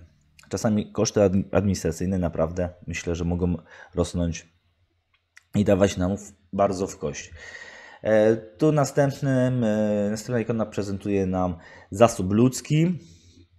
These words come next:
Oczywiście ile mamy zasobu ludzkiego z produkcji, ile mamy zasobu z regionów. <clears throat> Takie ogólne informacje.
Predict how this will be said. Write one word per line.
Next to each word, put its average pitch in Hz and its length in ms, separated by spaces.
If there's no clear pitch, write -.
Oczywiście 104 560
ile 95 140
mamy 90 320
zasobu 85 280
ludzkiego 135 480
z 131 60
produkcji, 147 520
ile 110 120
mamy 110 360
zasobu 117 420
z 120 80
regionów. 127 680
<clears throat> - 100
Takie 107 280
ogólne 95 460
informacje. 101 840